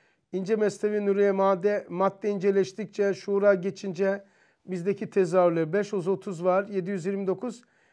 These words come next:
Neyse bu kadar bu paragrafı, e, tabi dursak bunları güya okuruz diye getirdim bunları ama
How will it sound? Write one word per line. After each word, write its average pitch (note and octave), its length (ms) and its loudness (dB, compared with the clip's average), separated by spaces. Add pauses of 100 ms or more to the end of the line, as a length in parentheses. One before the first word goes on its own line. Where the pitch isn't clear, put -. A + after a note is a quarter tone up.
(180)
Neyse G#3 640 -2 (560)
bu F#3+ 80 -14
kadar G#3 420 2
bu B3+ 140 -2
paragrafı, A3 720 4 (600)
e, F#3+ 200 -4
tabi F#3 540 -4
dursak G#3 640 -6
bunları G3 360 -4
güya F#3+ 280 0
okuruz G3+ 520 -6
diye D3 320 -4 (440)
getirdim E3 500 -10
bunları F3 320 -6
ama F#3 280 -4